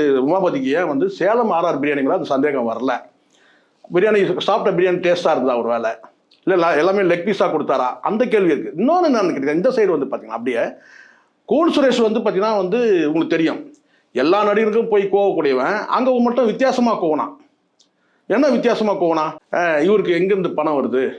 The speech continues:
யாருக்கு? பாலாக்கு வந்து ஜமீன்தாரா, பெரிய சூப்பர் ஸ்டாரா, இவருக்கு எங்கிருந்து பணம் வருது? இப்படி ஒரு கேள்வி கேட்கறேன். சரிங்களா?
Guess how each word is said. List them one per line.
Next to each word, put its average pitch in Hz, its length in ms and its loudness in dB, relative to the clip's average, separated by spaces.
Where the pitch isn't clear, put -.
யாருக்கு? 131 400 -2
பாலாக்கு 160 300 2
வந்து 127 200 0
ஜமீன்தாரா, 147 720 0
பெரிய 175 300 2
சூப்பர் 180 400 0
ஸ்டாரா, 120 340 -2
இவருக்கு 175 300 0
எங்கிருந்து 185 300 2
பணம் 127 260 -2
வருது? - 80 -4
இப்படி 269 220 2
ஒரு 185 100 2
கேள்வி 151 280 0
கேட்கறேன். - 220 -8
சரிங்களா? 139 420 0